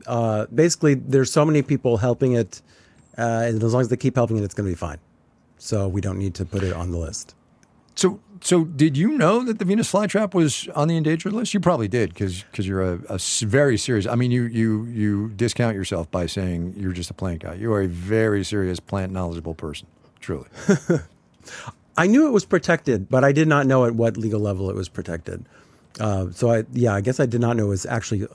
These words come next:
Speaker 1: on the actual endangered species list. Um, but, you know, it, it grows in the U S. I don't know if people know that, but it grows in, like, North Carolina, South Carolina, and sort of swampy areas.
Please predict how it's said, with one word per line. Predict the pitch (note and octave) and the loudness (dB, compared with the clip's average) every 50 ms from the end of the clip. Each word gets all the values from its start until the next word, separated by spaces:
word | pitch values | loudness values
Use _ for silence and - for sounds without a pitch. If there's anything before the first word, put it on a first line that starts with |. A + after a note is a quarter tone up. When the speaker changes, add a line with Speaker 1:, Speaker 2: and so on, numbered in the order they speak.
| A#2+ A2+ A2 | -8 -8 -4
Speaker 1:
on | G#2+ A2 G#2+ | -2 -2 -2
the | A2+ B2 - | -2 -2 -2
actual | B2+ B2+ C3 - - C#3+ B2+ A2+ | -2 -2 -2 0 0 0 2 2
endangered | G#2 G#2 G2+ G#2 F#2+ G2 F#2+ | 2 0 0 -2 -2 -2 -6
species | - - - G2+ F2 - F#2+ F2 E2+ | -6 -8 -10 -10 -8 -8 -8 -6 -6
list. | F#2+ F#2+ E2+ E2 - - - - - - - - _ _ _ _ | -6 -6 -6 -8 -10 -16 -20 -20 -20 -20 -20 -20 _ _ _ _
Um, | - F#2+ F2+ F2+ F#2 - - | -6 -6 -4 -4 -4 -4 0
but, | A#2 D3+ E3+ E3+ | 2 2 2 4
you | E3 E3 G3 | 4 4 4
know, | C4+ B3 | 4 4
it, | F3+ D#3+ C#3 D#3+ | 2 2 0 0
it | D#3+ C#3+ B2+ | 0 0 0
grows | - C3+ D#3 G3 A#3 A#3 F3+ C#3 - _ - | 2 4 4 6 6 4 2 0 -4 _ 2
in | D#3+ F#3 G3+ G#3 G3+ D#3 | 4 4 4 4 2 2
the | D#3+ C#3+ | 2 4
U | C#3 D3+ D3+ E3 | 4 6 6 6
S. | D3+ B2+ - B2+ | 4 4 2 0
I | |
don't | C3 C#3 | 0 2
know | D#3 D3 | 0 0
if | B2+ | -2
people | - C#3 A#2+ A#2+ A2+ | -2 -2 0 0 2
know | A#2+ C3 B2 | 2 2 2
that, | G#2 G2+ F#2+ | 0 0 -2
but | F2 G#2 | 0 0
it | A#2+ B2+ B2+ A#2+ A2 | 0 0 0 -2 0
grows | G#2 C#3 D3+ E3+ E3+ C3+ | 4 4 6 6 4 4
in, | C3+ B2+ | 2 2
like, | B2+ A#2+ A2 | 2 2 2
North | G#2+ A#2 C3 C3+ - | 2 2 2 0 0
Carolina, | - - B2+ A#2+ B2 B2+ A#2+ A2+ | -2 0 0 2 2 0 0 -2
South | - - A#2+ A#2 - | -2 -2 -2 -2 -2
Carolina, | - - A2 G#2+ G#2 G#2+ G#2+ G#2 G2+ F#2+ | -4 -4 -4 -2 -2 -2 -2 -2 -2 -4
and | F#2+ F#2 | -4 -6
sort | - - G2+ F2+ | -6 -8 -8 -8
of | |
swampy | - - - G2+ G2+ F#2 - G2 | -8 -6 -4 -4 -4 -4 -4 -4
areas. | F2+ E2+ E2+ E2+ E2+ D#2+ - | -4 -4 -4 -4 -6 -8 -10